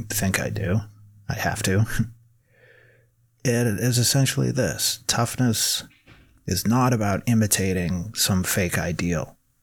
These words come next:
It's not about conformity or giving in to social pressure, whether that's the people just around you or the larger cultural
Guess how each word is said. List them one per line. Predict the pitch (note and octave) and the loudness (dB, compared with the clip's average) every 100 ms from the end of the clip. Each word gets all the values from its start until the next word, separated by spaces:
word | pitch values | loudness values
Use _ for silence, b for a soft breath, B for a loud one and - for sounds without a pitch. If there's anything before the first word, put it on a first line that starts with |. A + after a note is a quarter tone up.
| _ _ _ _ _ | _ _ _ _ _
It's | - | -4
not | - F#2 | -2 0
about | F2 F#2+ | 0 0
conformity | - A2+ - C3+ B2+ B2+ A#2 A2 G#2+ | 0 -2 2 0 2 0 0 -2 -2
or | F#2+ | -2
giving | A#2+ G#2+ A2+ | -2 -2 0
in | A2+ G#2+ G#2 G#2 | 0 0 2 0
to | - | 0
social | G2+ - A2 - | 0 2 2 0
pressure, | G2+ - A2 G2+ - | -2 0 0 0 -2
whether | F#2 F2 F2 | -4 -6 -6
that's | F#2+ F#2+ - - | -4 -4 -2 -2
the | F#2 | -2
people | - A2 G2 | -2 -2 -2
just | F#2+ - | -2 -4
around | G#2+ C#3 D#3 D3 | 0 2 4 4
you | C3+ C3 B2 B B B B | 4 2 0 B B B B
or | - A2+ G2 G2+ G2+ G2 | -2 0 0 0 -2 -2
the | - | -4
larger | D2+ F#2+ F#2+ F#2+ F2+ | -2 0 0 -2 -2
cultural | - G#2 F#2+ F2+ F2+ F#2 F#2 | -2 -2 -2 -2 -2 -2 -6